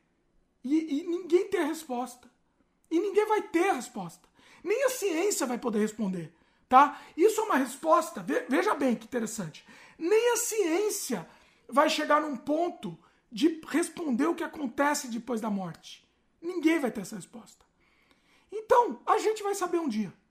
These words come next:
tá? Viva a sua vida do melhor jeito possível e respeite os outros, não prejudique os outros. E um dia a gente vai saber. Ou não vai saber também. Talvez, quem sabe, não, talvez não vai saber. Agora,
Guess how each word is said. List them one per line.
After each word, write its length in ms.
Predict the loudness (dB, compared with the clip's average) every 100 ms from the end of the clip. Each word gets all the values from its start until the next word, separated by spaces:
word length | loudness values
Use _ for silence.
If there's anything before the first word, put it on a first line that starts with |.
| _ _ _ _ _ 0
tá? 340 | 0 0 -10 _ _ _ _ _ _ -12
Viva 320 | 6 6 6
a 60 | 4
sua 160 | 0
vida 320 | 2 2 0 -4
do 160 | -6
melhor 380 | -4 -2 2 0
jeito 280 | 0 -4 -8
possível 640 | -10 -6 -4 -4 -6 -12 _ _ _ _ _ _ _ _ _ _
e 140 | 2 2
respeite 760 | 2 2 2 0 0 2 0 -2
os 140 | 0
outros, 460 | 2 2 -2 -10 -2
não 200 | -2 0
prejudique 560 | -4 -2 -2 -2 -4
os 140 | -4 -2
outros. 500 | -2 -4 -16 -20 _ _ _ _ _ _ -2
E 80 | 0
um 80 |
dia 160 | 4 4
a 60 | 4
gente 200 | -2 -4
vai 100 | -6
saber. 380 | -6 -8 -10 _ 0
Ou 180 | 0 0
não 120 | -4
vai 120 | -4
saber 280 | -4 -8 -6
também. 360 | -4 -4 -6 _
Talvez, 240 | -14 -12 -10
quem 140 | -10
sabe, 240 | -8 -8
não, 140 | -8 -10
talvez 340 | -12 -12 -12
não 80 | -14
vai 80 | -16
saber. 320 | -14 -16 -16 _ -20 -20 -4
Agora, 500 | 0 2 0 -2